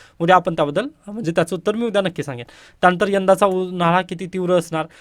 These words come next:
आता पहा, हवामान विभागाच्या अंदाजावर तर म्हणजे तेवढासा भरोसा राहिला नाही आहे. आता अगदीच आहे यावर्षी उन्हाळा खूप, तरी पण आपण ते म्हणू शकत नाही की हे येईल किंवा नाही, त्यामुळे मी त्याला पण स्किप केलेलं आहे, म्हणजे प्रेडिक्ट आपण करू शकत नाही. तर अशा पद्धतीने आजचं लोकसत्ता वृत्तपत्र इथे संपतं.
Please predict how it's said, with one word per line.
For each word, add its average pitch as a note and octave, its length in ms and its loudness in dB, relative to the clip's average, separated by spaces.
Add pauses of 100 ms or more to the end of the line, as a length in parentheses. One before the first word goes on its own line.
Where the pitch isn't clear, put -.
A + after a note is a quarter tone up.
(140)
आता E3 120 4
पहा, F3 240 2
हवामान G3+ 400 6
विभागाच्या G3 400 2
अंदाजावर F3+ 440 4
तर F#3 80 -4
म्हणजे E3+ 220 -2
तेवढासा E3+ 360 0
भरोसा D#3 320 -2
राहिला D3+ 240 0
नाही D3 220 -2
आहे. B2 100 -4 (360)
आता D#3 220 2
अगदीच E3+ 380 -2 (120)
आहे E3 240 2
यावर्षी G3+ 360 2
उन्हाळा E3+ 300 0
खूप, F#3+ 240 -10 (120)
तरी F3+ 120 2
पण G3 200 -4 (340)
आपण E3+ 340 0
ते F#3+ 120 -2
म्हणू F#3 220 0
शकत F3+ 240 -4
नाही E3 160 -2
की E3 320 -6
हे E3 60 2
येईल D#3+ 480 2
किंवा D#3 200 0
नाही, D3 140 -6 (360)
त्यामुळे E3 260 4
मी E3 80 2
त्याला D3 200 4
पण E3 140 -4
स्किप E3+ 300 -6
केलेलं C3 220 -4
आहे, B2 100 -4
म्हणजे C#3+ 200 -4
प्रेडिक्ट F#3+ 360 -2
आपण F3+ 200 0
करू E3 140 0
शकत D3 200 -8
नाही. A#2+ 200 -12
तर D#3+ 80 -2
अशा E3+ 160 -2
पद्धतीने F3+ 320 -6
आजचं E3 220 -4
लोकसत्ता D3+ 320 -4
वृत्तपत्र C3+ 460 -8
इथे C#3+ 180 -6
संपतं. C#3+ 320 -10